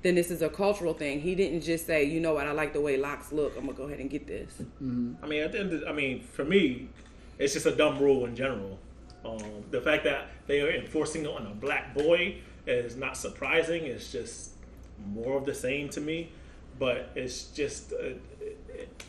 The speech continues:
Speaker 3: it's just a dumb rule in general.
Speaker 2: So now, let, let's put y'all, put y'all in that, in that situation as the boy's parent, right?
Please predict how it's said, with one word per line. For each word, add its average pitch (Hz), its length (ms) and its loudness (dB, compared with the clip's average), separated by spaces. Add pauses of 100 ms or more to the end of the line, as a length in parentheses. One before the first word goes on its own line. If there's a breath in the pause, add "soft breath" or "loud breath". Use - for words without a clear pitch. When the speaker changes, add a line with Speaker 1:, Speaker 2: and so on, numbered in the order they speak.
(100)
Speaker 3:
it's 135 140 -8
just 151 160 0
a 123 60 -2
dumb 113 260 -4
rule 104 180 -4 (160)
in 113 140 -8
general. 98 340 -10 (1500 loud breath)
Speaker 2:
So 196 160 6
now, 202 320 4 (500)
let, 143 260 2
let's 226 140 6
put 220 240 4
y'all, 196 340 6 (220)
put 202 200 8
y'all 175 220 6
in 160 80 2
that, 156 380 4
in 143 120 0
that 147 120 4
situation 139 580 2
as 131 160 0
the 123 60 0
boy's 123 280 -2
parent, 139 420 -2
right? 127 260 -2